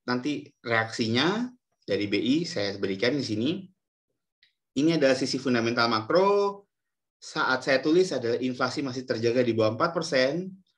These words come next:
dan B I sebenarnya sudah mengantisipasi loh, dengan kembali menaikkan giro wajib minimum <clears throat> dengan tambahan tiga persen sampai dengan September.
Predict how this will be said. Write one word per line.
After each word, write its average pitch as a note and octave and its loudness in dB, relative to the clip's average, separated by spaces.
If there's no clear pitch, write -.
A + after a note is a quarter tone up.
dan F3 4
B G#3 6
I - -
sebenarnya G#3+ 0
sudah E3+ 4
mengantisipasi E3 0
loh, G2+ 0
dengan C#3+ -2
kembali D#3+ 2
menaikkan D3 -2
giro C3+ 2
wajib C3 0
minimum D#3+ -4
<clears throat> F3 2
dengan B2+ 0
tambahan B2 0
tiga B2 -2
persen D#3+ -2
sampai B2 -2
dengan A#2+ -4
September. B2 4